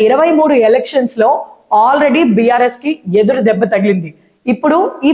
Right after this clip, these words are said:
ఫ్యామిలీ ఫైట్ పార్టీకి మరింత డ్యామేజ్ అవుతుంది. కార్యకర్తలు, పార్టీ చిన్న పెద్ద నాయకులు కూడా కన్ఫ్యూజన్ స్టేజ్ లో ఉన్నారు. ఎవరి పక్షాన ఉండాలో, ఎవరు నిజం చెప్తున్నారో, ఎవరు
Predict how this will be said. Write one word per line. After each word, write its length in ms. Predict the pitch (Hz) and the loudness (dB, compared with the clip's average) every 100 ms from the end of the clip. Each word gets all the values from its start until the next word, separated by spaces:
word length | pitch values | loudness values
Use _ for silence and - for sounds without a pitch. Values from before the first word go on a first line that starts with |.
| 320 | 0
ఫ్యామిలీ 380 | 285 294 339 349 302 | 0 0 0 0 0
ఫైట్ 220 | 269 - 247 | -2 -2 -2
పార్టీకి 520 | 233 240 233 - 285 381 - _ 208 | -2 -4 -8 -2 -2 -2 -8 _ -2
మరింత 340 | 226 302 311 262 208 | 0 -2 -2 0 0
డ్యామేజ్ 340 | 214 226 247 202 | 0 0 0 0
అవుతుంది. 360 | 185 196 175 151 _ _ 240 | 0 -4 -6 -10 _ _ -2
కార్యకర్తలు, 680 | 233 294 - 269 - 240 233 - - - | 0 0 -2 -2 0 2 2 -2 -6 -2
పార్టీ 320 | 254 - 311 285 - | 0 0 -2 -2 -2
చిన్న 220 | 247 285 285 254 | -2 0 0 0
పెద్ద 180 | 208 240 226 | 0 0 0
నాయకులు 340 | 226 233 226 226 | 0 -2 -4 0
కూడా 200 | 202 233 349 - _ - | 0 0 -2 -10 _ -4
కన్ఫ్యూజన్ 600 | 302 339 349 339 294 269 | -2 0 0 2 2 -2
స్టేజ్ 280 | - 240 220 226 | 0 0 2 2
లో 60 | 220 | 2
ఉన్నారు. 280 | 202 202 175 - _ _ 196 | 2 0 -2 -6 _ _ -2
ఎవరి 200 | 196 302 330 | 0 0 0
పక్షాన 420 | 320 - 311 285 269 | -4 -2 0 2 2
ఉండాలో, 400 | 214 240 240 240 214 - _ 240 285 | 2 2 2 2 0 -4 _ -2 0
ఎవరు 200 | 370 359 233 | 2 2 2
నిజం 240 | 226 320 311 311 | 2 2 0 0
చెప్తున్నారో, 580 | 220 240 233 220 208 208 - _ 214 254 | -4 -2 0 2 0 -2 -6 _ -2 0
ఎవరు 200 | 311 | 2